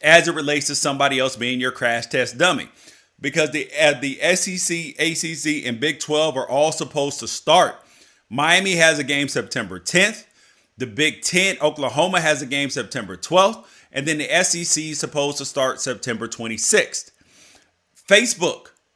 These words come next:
they didn't waste a lot of time, energy, and failure starting Instagram. They waited till it worked, and then they bought it, and then they turned it into making it better, integrated it into their system, and that's what the Big Ten is trying to do.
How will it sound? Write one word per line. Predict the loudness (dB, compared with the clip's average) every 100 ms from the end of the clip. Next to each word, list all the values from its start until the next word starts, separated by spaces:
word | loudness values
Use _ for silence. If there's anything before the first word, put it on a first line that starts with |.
| -2
they | 2
didn't | 4 4
waste | 4 2 4
a | 2
lot | 4 2
of | -2
time, | -2 0 2 0 -2
energy, | -2 -2 -2 -4 -4 -6 -6
and | -6 -6
failure | -8 -6 0 0 0 -2
starting | -2 0 2 2 -2
Instagram. | -4 -4 -4 -4 0 2 0 -4 -18 _
They | 0 2
waited | 4 2 2 0 -2
till | -4
it | -4 -4
worked, | 4 4 4 -2 -6
and | -4 -2
then | -2 -2
they | -2
bought | -4 2 6 6 6
it, | 2 -2
and | -4
then | -2 -2
they | 0 -2
turned | -2 0 0 0
it | -4
into | -4 -6
making | -4 -4 -4 -8
it | 0
better, | 4 4 2 -2
integrated | -4 -4 -6 -2 -2 -2 -4
it | -6 -6
into | -6 -4 -4
their | -2 -2 -2
system, | 0 0 0 -4 -4 -8 -20 _
and | -4 -4 0
that's | 2 2 -2
what | -2 0 0 -4
the |
Big | -6 -6 -6 -8
Ten | -8 -6 -4 -6
is | -10
trying | -6 -6 -6
to | -8
do. | -2 -2